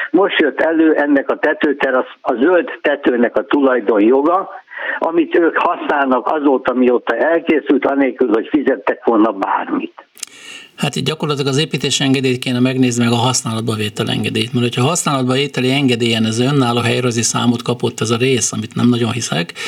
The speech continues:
Speaker 2: ha csak nincs hozzácsatolva
Speaker 1: Nem is.
Speaker 2: valamihez, akkor ez osztatlan közös tulajdonban maradt. Tehát meg kell nézni a használatba vételi engedélyt, meg, meg kell nézni ezeket a papírokat, és ott derül ki ez a dolog.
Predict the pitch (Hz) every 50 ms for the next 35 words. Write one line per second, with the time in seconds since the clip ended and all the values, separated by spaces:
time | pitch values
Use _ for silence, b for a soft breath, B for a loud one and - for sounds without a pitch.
0 | B B B B B B - - 127 - 120 110 131 135 131 - - 127 120 120
1 | 127 110 - - 120 143 143 139 - 110 110 113 120 120 120 127 131 131 139 175
2 | 196 165 - - - - 139 127 - - 120 113 104 127 131 127 - 135 127 127
3 | 123 117 113 131 113 113 107 - - 120 110 107 107 117 110 110 107 - - -
4 | - - - _ - - B B B B B B B B B B - _ _ 139
5 | 123 120 - 165 170 - - 139 135 139 131 127 131 120 147 156 - - 139 123
6 | 117 117 110 123 139 139 135 - 120 120 123 135 143 135 127 120 131 127 127 123
7 | - B B B B B B B B B B - 120 117 113 135 - - 135 131
8 | 127 - - 117 117 117 117 110 123 117 120 113 113 117 113 123 113 - - 113
9 | 104 110 110 110 110 - 175 151 139 131 127 123 110 110 104 101 101 - - 95
10 | 92 92 95 - - - - -